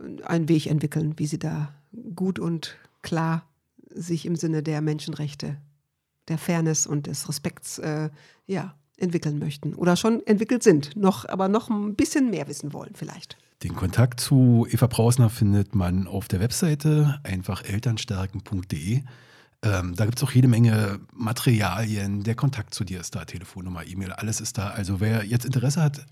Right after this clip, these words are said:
Speaker 2: bei Eva Brausner Kontakt aufzunehmen, einfach Elternstärken in der Suchmaschine Ihrer Wahl. Das finden Sie sofort. Äh,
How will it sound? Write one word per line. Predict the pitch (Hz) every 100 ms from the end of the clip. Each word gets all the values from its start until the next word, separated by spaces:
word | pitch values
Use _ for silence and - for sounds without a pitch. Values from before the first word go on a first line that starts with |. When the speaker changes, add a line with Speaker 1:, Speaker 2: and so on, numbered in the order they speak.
| _
Speaker 2:
bei | 120
Eva | 107 123
Brausner | 123 113 123
Kontakt | 120 98 123 -
aufzunehmen, | - 107 107
einfach | 101 101 107
Elternstärken | - 104 120 107 - 98 98 101 95 - - - _
in | 104
der | 98 95
Suchmaschine | 110 113 98 - 95
Ihrer | 95 90
Wahl. | 82 76 82
Das | 82 -
finden | - 92
Sie | 90 90
sofort. | 87 - - 90 -
Äh, | - 95 82 82